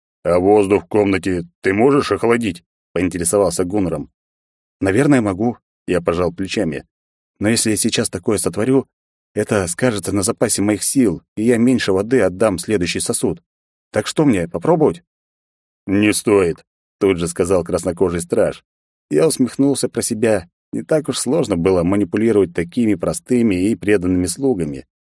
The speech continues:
Возможно, я слишком рано поставил крест на том, что у меня не выйдет с ними хотя бы приятельских отношений. Просто, как и всегда, не стоило спешить.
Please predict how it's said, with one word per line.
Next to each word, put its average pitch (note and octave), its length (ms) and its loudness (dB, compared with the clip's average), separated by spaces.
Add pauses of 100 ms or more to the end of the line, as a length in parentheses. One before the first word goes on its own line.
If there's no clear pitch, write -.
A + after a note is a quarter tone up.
(520)
Возможно, F2+ 480 2
я F2 60 0
слишком F#2+ 360 -2
рано B2+ 260 2
поставил E2+ 460 0
крест G2+ 320 0
на E2 100 -4
том, G2+ 400 0 (180)
что - 200 -2
у - 20 0
меня G2 160 0
не F#2+ 140 0
выйдет G2+ 340 0
с - 120 -6
ними G#2 260 2
хотя G2+ 320 0
бы F2 160 0
приятельских F#2 680 -2
отношений. G2+ 600 -2 (760)
Просто, E3+ 380 0
как C3 160 -4
и C3+ 60 0
всегда, C3+ 400 0
не B2 120 2
стоило C3+ 380 2
спешить. - 600 -4